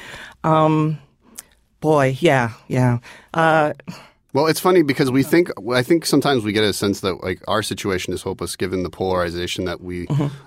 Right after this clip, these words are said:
Speaker 2: uh, experience, uh, in, I guess in Canada and the U S as well. But, um, I felt like, you know, they're in a, in a, a completely <laughs> hopeless situation.
Speaker 1: Yeah.
Speaker 2: They're under siege. Like, there's, like, constant bombings. Like, it's just, it's a horror show.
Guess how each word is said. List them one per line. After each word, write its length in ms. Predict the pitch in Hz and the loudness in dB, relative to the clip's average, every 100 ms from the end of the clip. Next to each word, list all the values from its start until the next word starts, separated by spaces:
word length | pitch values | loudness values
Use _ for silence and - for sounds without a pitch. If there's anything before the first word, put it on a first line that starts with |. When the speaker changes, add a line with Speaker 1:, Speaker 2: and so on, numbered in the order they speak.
| - | -8
Speaker 2:
uh, 420 | 90 85 80 52 - | -4 -4 -6 -10 -12
experience, 640 | 90 - - 90 87 85 | -12 -10 -6 -4 -4 -6
uh, 340 | 90 82 82 80 | -8 -6 -8 -8
in, 120 | 85 | -10
I 80 | - | -10
guess 160 | 95 - | -8 -8
in 80 | 92 | -6
Canada 320 | 98 90 90 | -6 -4 -4
and 80 | 90 | -4
the 60 | |
U 120 | 90 | -4
S 140 | 87 - | -6 -8
as 100 | 87 | -8
well. 220 | 90 87 | -4 -4
But, 240 | 82 82 - - - _ | -4 -10 -14 -20 -20 _
um, 420 | 92 92 87 82 - | -4 -4 -4 -6 -8
I 40 | |
felt 220 | 98 143 135 | -4 -2 2
like, 200 | 120 82 _ | 0 -2 _
you 120 | 117 | -4
know, 160 | 95 85 | -4 -4
they're 260 | 90 135 | 0 2
in 60 | 131 101 | 2 0
a, 60 | 98 | -4
in 60 | 92 | -8
a, 140 | 80 - | -10 -12
a 40 | |
completely 540 | 98 98 92 165 185 135 | -10 -8 0 0 2 2
<laughs> 100 | 127 | 0
hopeless 240 | - 113 | -2 -2
situation. 420 | 120 - 104 120 | -2 0 2 2
Speaker 1:
Yeah. 140 | 135 131 | 2 2
Speaker 2:
They're 140 | 104 | 2
under 200 | 120 117 | 2 2
siege. 500 | - - 127 123 104 | 0 2 4 2 0
Like, 180 | 101 92 | -2 -2
there's, 340 | 104 98 92 - - - - | 0 -2 -4 -12 -20 -20 -8
like, 180 | - 98 | -4 -2
constant 500 | - 123 120 123 98 | 0 -2 0 0 0
bombings. 540 | 98 107 110 107 104 90 | 0 2 2 2 2 0
Like, 260 | 87 85 | -4 -4
it's 160 | 101 - | -8 -6
just, 220 | 110 - | -6 -6
it's 180 | 98 92 | -10 -8
a 60 | |
horror 340 | 90 113 123 113 | -4 0 2 0
show. 420 | - 87 85 85 | -2 -4 -4 -8